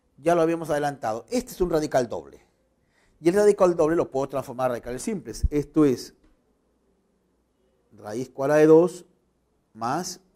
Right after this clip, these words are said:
raíz cuadrada de uno, que es uno. Ya está transformado a radicales simples. Acá en el denominador, a ver, ¿qué es lo que obtenemos?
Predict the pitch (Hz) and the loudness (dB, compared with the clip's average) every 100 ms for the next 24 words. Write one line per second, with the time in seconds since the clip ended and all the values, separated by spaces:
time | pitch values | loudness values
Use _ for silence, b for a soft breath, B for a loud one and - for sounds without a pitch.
0 | _ _ _ 117 123 131 - 131 131 151 | _ _ _ -12 -12 -12 -6 -2 0 2
1 | 151 87 - 92 117 76 82 92 - 117 | 2 0 -16 -14 -14 -16 -20 -20 -14 -10
2 | 135 131 117 151 180 131 113 101 95 - | -6 -6 -6 2 4 4 -2 -10 -18 -20
3 | _ _ _ _ _ _ _ _ _ _ | _ _ _ _ _ _ _ _ _ _
4 | _ _ _ _ 127 127 180 185 170 165 | _ _ _ _ -6 2 2 4 2 2
5 | 160 160 160 151 131 113 104 - 175 170 | 0 -2 0 0 0 -4 -8 4 6 8
6 | 170 160 - 143 110 85 87 - | 6 0 0 -2 -2 -12 -20 -20